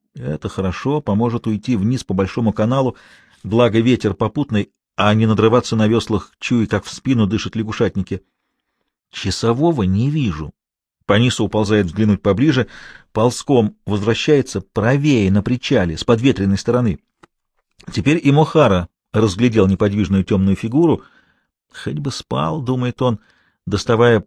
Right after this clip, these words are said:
подвешенную за спину саблю и слыша, как рядом другие готовят оружие,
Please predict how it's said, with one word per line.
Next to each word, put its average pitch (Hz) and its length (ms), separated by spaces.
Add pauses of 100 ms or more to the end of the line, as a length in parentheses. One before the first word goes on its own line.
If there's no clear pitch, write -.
(140)
подвешенную 104 600
за 98 140
спину 101 280
саблю 139 400
и 104 220
слыша, 123 420
как 104 200
рядом 107 280
другие 101 340
готовят 92 340
оружие, 110 400